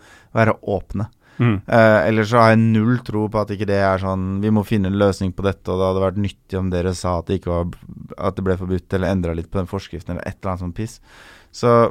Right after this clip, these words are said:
Speaker 1: her, eh, her må jeg bare si at, eh, jeg har ikke sett noe, og det lille jeg har sett, har vært negativt.
Speaker 2: Ja.
Speaker 1: Og det er ganske hårreisende å si at, eh, vi må ha tålmodighet og sånn. Fordi, eh, det skal være mulig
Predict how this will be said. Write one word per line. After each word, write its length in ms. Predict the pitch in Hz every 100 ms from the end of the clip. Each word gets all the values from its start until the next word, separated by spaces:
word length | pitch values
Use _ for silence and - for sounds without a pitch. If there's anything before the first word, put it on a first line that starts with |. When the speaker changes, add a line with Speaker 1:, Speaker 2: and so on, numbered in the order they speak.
| - _ _ _ _
Speaker 1:
her, 360 | - 123 123 127
eh, 800 | 127 123 123 120 120 117 117 104
her 140 | 113 127
må 80 | 139
jeg 60 |
bare 100 | 110
si 140 | - 104 98
at, 160 | 90
eh, 1120 | 107 107 - - - _ - 107 101 104 98
jeg 240 | - - 113
har 240 | 110 98
ikke 140 | 101 -
sett 240 | 127 -
noe, 440 | 131 127 101 110 175
og 240 | _ 120
det 80 | 113
lille 300 | 113 110 87
jeg 80 | 95
har 100 | 98
sett, 220 | 151 - _ -
har 100 | 107
vært 140 | 110
negativt. 640 | 92 95 90 95 120 208 - - _ -
Speaker 2:
Ja. 140 | 123 - - -
Speaker 1:
Og 80 | 117
det 80 | 135
er 80 |
ganske 320 | 139 113 127 123 123
hårreisende 640 | 113 117 101 98 95 - 107
å 220 | 98 98
si 160 | - 95
at, 160 | 92 104
eh, 80 | 101 98
vi 80 |
må 160 | 101 101
ha 80 | 98
tålmodighet 560 | 101 95 87 90 90
og 100 | 104
sånn. 160 | 139 139 - - - _ _ _
Fordi, 180 | 120 110 107
eh, 960 | 107 104 - - - - - - - -
det 160 | 113 123
skal 560 | - - - 107 117
være 180 | 127 151 147
mulig 240 | 104 120